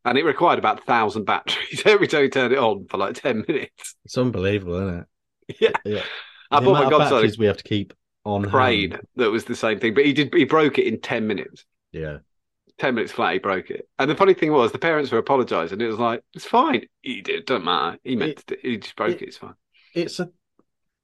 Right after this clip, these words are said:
Speaker 2: I think that it sort of loses sight of the point of the board game, isn't it, though?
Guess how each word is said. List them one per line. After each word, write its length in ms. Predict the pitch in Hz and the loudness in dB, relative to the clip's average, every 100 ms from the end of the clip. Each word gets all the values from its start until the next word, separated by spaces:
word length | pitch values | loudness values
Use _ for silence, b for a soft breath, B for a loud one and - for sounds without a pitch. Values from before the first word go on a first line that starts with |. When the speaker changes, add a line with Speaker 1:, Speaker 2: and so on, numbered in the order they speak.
| _ _ _ _ | _ _ _ _
Speaker 2:
I 100 | 151 | -4
think 280 | 156 233 - | -2 -2 0
that 140 | 190 160 | -2 -2
it 100 | 156 | -2
sort 340 | 190 202 202 | 2 4 2
of 140 | 127 | 0
loses 420 | 117 127 117 113 - | 2 2 2 -4 -4
sight 300 | 143 147 104 | -2 -2 -4
of 200 | 101 98 - | -8 -8 -16
the 80 | - | -8
point 300 | 143 143 95 | -2 -2 -4
of 80 | 92 | -10
the 80 | |
board 240 | 85 85 78 | -10 -10 -8
game, 200 | 82 98 | -8 -8
isn't 180 | 123 98 | -10 -12
it, 100 | - | -14
though? 200 | 78 | -18